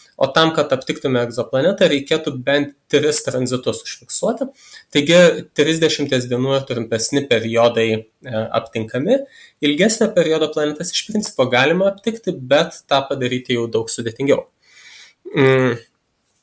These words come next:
taigi, a, ir tes duomenyse, a, nagrinėjant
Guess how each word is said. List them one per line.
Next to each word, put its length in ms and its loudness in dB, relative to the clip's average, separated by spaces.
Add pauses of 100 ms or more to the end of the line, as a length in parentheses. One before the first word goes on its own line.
(220)
taigi, 340 4 (680)
a, 260 4 (840)
ir 240 2 (440)
tes 260 6
duomenyse, 640 6 (540)
a, 180 6 (600)
nagrinėjant 880 4